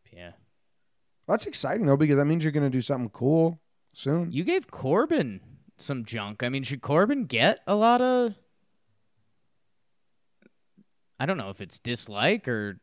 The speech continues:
Speaker 1: does, does Corbin get the blame for this? I mean, they only score one run.
Speaker 2: <clears throat> He looked pretty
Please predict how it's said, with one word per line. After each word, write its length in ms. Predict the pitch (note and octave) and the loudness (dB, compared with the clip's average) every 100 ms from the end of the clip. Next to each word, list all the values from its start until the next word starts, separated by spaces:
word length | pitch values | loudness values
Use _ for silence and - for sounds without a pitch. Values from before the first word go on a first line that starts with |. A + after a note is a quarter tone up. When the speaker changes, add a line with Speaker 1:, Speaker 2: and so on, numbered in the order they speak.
| _ _ | _ _
Speaker 1:
does, 280 | A#2 G#2+ - _ | -12 -12 -16 _
does 180 | A#2 - | -12 -10
Corbin 440 | - C3 F#3 G3 | -4 -2 -2 -4
get 240 | G#2+ G#2+ | -4 -4
the 80 | C#3+ | -6
blame 400 | - G2 G2 D3+ | -8 -8 -6 -6
for 120 | F#3 | -4
this? 220 | A#3+ C4+ C#3+ | -2 -2 -2
I 60 | |
mean, 140 | C3+ C3+ | -2 -2
they 100 | C3+ | -2
only 180 | D#3+ | -2
score 320 | A2+ - C3 A2 | -6 -4 -2 -2
one 200 | G2 F#2 | -4 -4
run. 380 | C#3+ E3+ F2+ F#2+ | -2 -2 -4 -16
Speaker 2:
<clears throat> 1080 | _ _ _ _ _ _ _ _ _ _ _ | _ _ _ _ _ _ _ _ _ _ _
He 280 | A3+ B3+ G3+ | 4 6 8
looked 220 | G3+ G#3+ | 6 6
pretty 240 | G#3 E3+ | 6 6